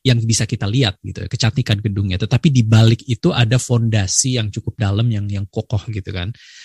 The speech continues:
Nah, fondasi itu yang tidak bisa dilihat, itu adalah logikanya, yaitu pro dan kontranya.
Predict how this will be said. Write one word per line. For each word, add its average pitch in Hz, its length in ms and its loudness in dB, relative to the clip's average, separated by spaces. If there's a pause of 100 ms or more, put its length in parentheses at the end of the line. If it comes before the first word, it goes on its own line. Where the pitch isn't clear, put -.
(100)
Nah, 127 160 2
fondasi 131 640 4
itu 147 160 0
yang 107 160 2
tidak 110 240 -4
bisa 98 240 -4
dilihat, 117 480 2 (560)
itu 160 240 4
adalah 139 240 4
logikanya, 113 640 0
yaitu 104 800 0 (640)
pro 107 160 4
dan 101 240 2
kontranya. 95 720 -4